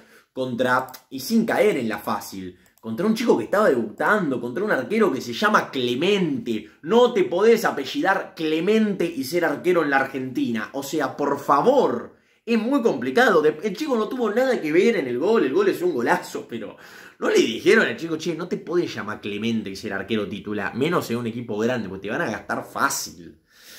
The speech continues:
En fin. La verdad, Sarmiento en el segundo tiempo, al ar-, en el arranque intentó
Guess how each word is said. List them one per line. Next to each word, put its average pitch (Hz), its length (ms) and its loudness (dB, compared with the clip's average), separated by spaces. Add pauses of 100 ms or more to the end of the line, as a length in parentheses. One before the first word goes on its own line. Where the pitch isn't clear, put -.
(420)
En 131 440 2
fin. 92 440 -8 (1120)
La 117 140 -2
verdad, 147 160 4
Sarmiento 143 380 0
en 135 60 2
el 127 40 -2
segundo 139 300 0
tiempo, 147 440 0
al 117 200 -2
ar-, 117 320 2
en 135 100 -4
el 131 100 -2
arranque 156 460 2
intentó 123 1040 0